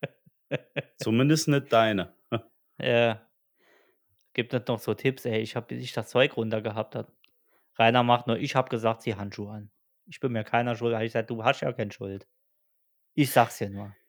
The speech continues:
Speaker 2: Er kennt sich aus. Er kennt sich auch aus.
Speaker 1: Er hat direkt gesagt: „Zieh Handschuhe an.“ Aber ich
Speaker 2: A-,
Speaker 1: wollte nicht. Ich war wieder der
Speaker 2: ne?
Speaker 1: Hans Springinsfeld, der, der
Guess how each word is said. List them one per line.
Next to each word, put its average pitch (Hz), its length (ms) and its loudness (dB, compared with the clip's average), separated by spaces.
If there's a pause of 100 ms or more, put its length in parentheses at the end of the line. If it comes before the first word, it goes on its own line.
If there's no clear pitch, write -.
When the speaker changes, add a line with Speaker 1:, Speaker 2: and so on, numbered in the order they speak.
(120)
Speaker 2:
Er 135 100 6
kennt 123 260 4
sich 160 240 0
aus. 131 460 2
Er 107 100 2
kennt 135 260 2
sich 180 220 2
auch 156 140 4
aus. 151 440 4 (580)
Speaker 1:
Er 117 160 6
hat 117 100 0
direkt 113 220 2
gesagt: 117 240 2
„Zieh 110 140 -2
Handschuhe 107 360 -6
an.“ 101 160 -12
Aber 120 120 -6
ich 117 220 -6
Speaker 2:
A-, 113 60 4
Speaker 1:
wollte 117 200 -2
nicht. 110 140 -8
Ich - 60 -4
war 120 140 6
wieder 120 200 4
der 131 160 0
Speaker 2:
ne? - 20 -8
Speaker 1:
Hans 143 200 2
Springinsfeld, 143 840 4
der, 113 240 2 (480)
der 113 460 2